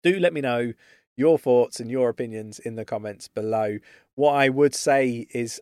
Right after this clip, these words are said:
and again, an important message from me, preserve your capital. Do not be buying in to these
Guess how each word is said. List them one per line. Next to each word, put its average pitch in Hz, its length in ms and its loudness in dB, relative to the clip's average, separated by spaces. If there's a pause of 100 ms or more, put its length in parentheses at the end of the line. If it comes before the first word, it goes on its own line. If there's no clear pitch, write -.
and 120 120 -6
again, 120 520 0
an 117 160 -10
important 127 520 0
message 127 360 -6
from 120 180 -8
me, 123 260 -2 (280)
preserve 127 480 2
your 117 100 -8
capital. 120 760 -4
Do 139 180 -2
not 135 220 -2
be 127 160 -2
buying 123 460 0
in 120 520 -2 (480)
to 123 480 2 (300)
these 113 380 -8